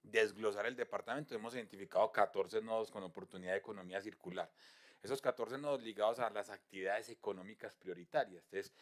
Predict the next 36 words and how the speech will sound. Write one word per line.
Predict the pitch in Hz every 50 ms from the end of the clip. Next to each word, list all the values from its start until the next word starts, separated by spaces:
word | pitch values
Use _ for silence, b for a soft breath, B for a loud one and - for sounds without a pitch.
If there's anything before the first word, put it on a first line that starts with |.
| B B B B
empezamos | 101 90 104 98 101 104 120 120
a | 120
encontrar | 110 - 101 95 - 98 101 104
en | 104 101
el | 98 92 -
turismo | - 107 101 104 135 156 156 139 135 123
un | 110 113 127
elemento | 123 117 104 101 101 90 - 101 95
muy | 95 101 117 135 160 170 175 180 180
importante | 165 139 135 147 143 - - 156 151 139 - 127
para | - - 104 98
la | 98 95
gestión | 92 90 - 98 98
de | 110
orgánicos | 120 123 135 143 147 143 131 - 120 113 - -
y | 98 92
el | 90 87
pet. | - - 135 110 - - - b b b b b b b b b
Recuerden | 104 107 - - 110 117 131 135
que, | - 135 120 107 - -
eh, | 101 104 104 101 104 104 - - _ -
enca | 117 120 120 113 - - 139 151 151 - -
es | 104 104
la | 113 131 127
segunda | - 117 104 101 98 123 139 139 135 139 139
empresa | 135 127 - 135 131 131 135 131
más | 135 139 151 143 139 135 131 -
importante | 160 151 - - 117 110 - - 107 107 110 120
en | 120
todo | - - 127 123
el, | 117 -
todo, | - 123 123 120 117
en | 104 98
todo | - 101 101
el | 110 113
mundo | 117 117 110 104 101 113 117